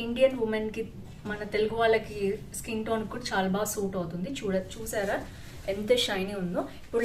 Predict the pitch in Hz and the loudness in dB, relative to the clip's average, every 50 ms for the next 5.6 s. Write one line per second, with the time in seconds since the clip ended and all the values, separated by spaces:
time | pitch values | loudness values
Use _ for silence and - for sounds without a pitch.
0 | 220 202 202 208 214 - 269 277 277 277 269 262 254 - 208 208 226 277 240 214 | 4 4 4 4 2 2 2 4 6 6 4 4 4 2 2 2 0 2 2 2
1 | 214 202 214 233 233 226 196 196 190 240 339 453 - - - - - - - - | 2 4 4 2 2 2 2 2 2 2 0 -2 -4 -12 -14 -14 -16 -16 -16 -16
2 | - - - - - - - 208 214 226 233 269 269 - 240 208 202 214 220 220 | -16 -16 -14 -14 -14 -8 -6 -4 -2 -2 -2 -2 -2 0 0 0 0 0 0 0
3 | 214 202 202 196 185 180 175 165 165 165 170 285 359 370 - - 247 202 185 196 | 0 0 0 2 2 2 0 0 -2 -2 0 0 0 0 0 0 0 2 2 2
4 | 226 240 247 233 - - - - - - 233 440 - - - - - - - - | 2 0 0 0 -2 -8 -10 -6 -2 0 0 0 -2 -6 -12 -14 -14 -12 -12 -12
5 | - - - - - - 220 226 247 262 269 330 | -12 -12 -14 -14 -10 -6 -4 -2 -2 0 0 0